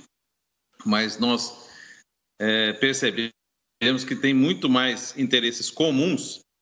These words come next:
do que divergentes. Então, nós nos reunimos pra lutar aí pelos nossos interesses comuns.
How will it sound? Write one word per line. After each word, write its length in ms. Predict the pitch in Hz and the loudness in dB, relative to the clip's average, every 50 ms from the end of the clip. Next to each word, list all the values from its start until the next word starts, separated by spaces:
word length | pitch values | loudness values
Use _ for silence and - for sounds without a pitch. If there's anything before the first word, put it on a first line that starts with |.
| _ _ _ | _ _ _
do 240 | _ 104 101 156 151 | _ -4 -4 -4 -2
que 160 | 151 - 135 | 0 0 0
divergentes. 840 | 143 123 135 131 151 151 143 113 - 110 104 95 - - - - - _ _ _ _ _ | 0 0 -2 0 0 0 0 -2 -4 -6 -8 -8 -8 -12 -12 -14 -14 _ _ _ _ _
Então, 340 | - 165 165 - - 143 160 | -10 -10 -6 -2 -2 0 0
nós 480 | 160 147 131 135 156 160 - - - - - - - _ _ _ _ _ - | 2 2 2 2 0 0 -2 -6 -10 -12 -16 -20 -20 _ _ _ _ _ -6
nos 320 | - 110 123 131 127 127 | 0 4 4 4 4 4
reunimos 760 | 131 139 165 180 160 139 135 139 160 180 175 160 139 - - | 2 2 2 2 2 2 4 4 2 0 0 -2 -4 -6 -8
pra 680 | - - - 196 - 139 156 - - - - - - - | -10 0 2 2 2 2 0 -4 -8 -14 -18 -20 -12 -4
lutar 460 | 165 175 196 190 196 - 131 135 151 | 0 0 0 2 2 2 4 4 4
aí 160 | 160 160 151 151 | 2 0 -2 -2
pelos 260 | 160 170 165 160 143 | -2 -2 -2 -2 -2
nossos 380 | 139 139 147 147 - 147 127 | 0 0 0 0 -2 0 0
interesses 600 | 139 151 - - 139 123 127 131 131 - - - | 0 0 2 0 2 2 2 0 0 -2 -4 -6
comuns. 680 | - - 165 170 156 123 107 95 87 82 - - - - | -2 0 0 2 2 2 0 0 -4 -6 -6 -8 -8 -8